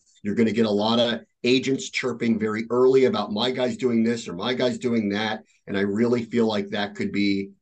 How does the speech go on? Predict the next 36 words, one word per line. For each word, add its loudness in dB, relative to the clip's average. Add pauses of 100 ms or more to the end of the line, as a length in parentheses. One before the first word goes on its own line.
(120)
problematic 2
at -8
best. -6
So, 0 (320)
um, -2
and 2
I 2
haven't 0
heard 2
a 0
whisper -2
of -8
Montez -2
Sweat 0
getting -2
extended. -4
You -2
know, 0
he's -6
heading 0
into -2
the -10
final -2
year -2
of -6
his -8
contract -6
as -12
well. -2 (240)
Um, -8
I -2
think 2
with -2
Payne 2
being 0
prioritized, -2